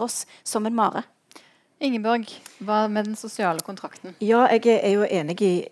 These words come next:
Speaker 3: veldig grunnleggende det du sier, Hadia, at, eh, at, eh, dette samfunnet bygger på en sosial kontrakt som har funket i mange tiår nå. Eh, men, eh, mange av dere har sikkert lagt merke til at det nå har kommet noen bøker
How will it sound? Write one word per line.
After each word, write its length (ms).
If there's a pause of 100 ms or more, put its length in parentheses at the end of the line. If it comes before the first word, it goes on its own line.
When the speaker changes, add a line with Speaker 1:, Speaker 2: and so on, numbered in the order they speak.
(120)
Speaker 3:
veldig 400 (560)
grunnleggende 540
det 100
du 60
sier, 480 (240)
Hadia, 320 (260)
at, 240
eh, 380 (420)
at, 240
eh, 540 (100)
dette 240
samfunnet 340
bygger 220
på 80
en 80
sosial 320
kontrakt 560
som 220
har 260
funket 480 (240)
i 300 (100)
mange 380 (580)
tiår 320
nå. 140 (720)
Eh, 320
men, 320
eh, 560
mange 160
av 80
dere 140
har 100
sikkert 160
lagt 160
merke 240
til 80
at 80
det 80
nå 80
har 80
kommet 240
noen 160
bøker 420